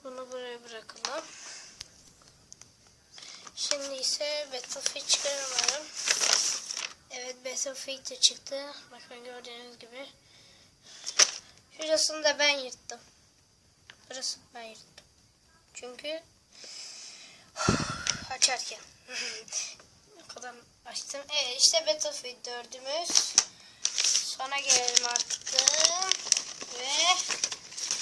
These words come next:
muhteşem araba oyunu. Gran Turismo beş Platinum.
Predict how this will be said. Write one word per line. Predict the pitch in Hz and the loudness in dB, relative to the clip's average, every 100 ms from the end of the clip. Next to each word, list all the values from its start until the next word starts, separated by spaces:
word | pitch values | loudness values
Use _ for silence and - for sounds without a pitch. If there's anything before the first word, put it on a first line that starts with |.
| - - | 0 0
muhteşem | 254 - 285 - 302 285 | 0 -2 2 4 4 0
araba | 269 254 247 | -2 -4 -4
oyunu. | 262 233 226 - - - _ _ - | -4 -4 -6 -8 -12 -20 _ _ -10
Gran | 269 277 277 285 | 0 0 0 -4
Turismo | 294 285 262 262 254 | -4 -4 -6 -6 -4
beş | 254 254 - - - _ | -4 -4 -4 -6 -10 _
Platinum. | - 277 240 - 240 226 214 | -6 -6 -4 -6 -6 -14 -16